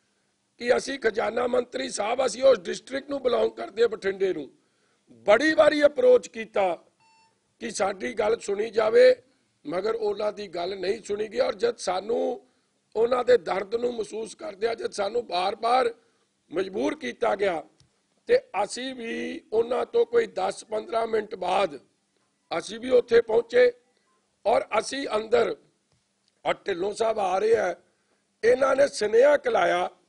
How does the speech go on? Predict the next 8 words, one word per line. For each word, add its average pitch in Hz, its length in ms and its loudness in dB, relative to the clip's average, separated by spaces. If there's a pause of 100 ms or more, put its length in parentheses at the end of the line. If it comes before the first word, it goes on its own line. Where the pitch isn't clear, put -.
(720)
ਕਿ 233 100 -6
ਜੀ 269 160 -8
ਖਜ਼ਾਨਾ 208 580 -2
ਮੰਤਰੀ 233 460 -6
ਸਾਹਿਬ 190 400 -2
ਨੂੰ 220 220 -6
ਬੇਨਤੀ 185 500 -4
ਹੈ 180 260 -4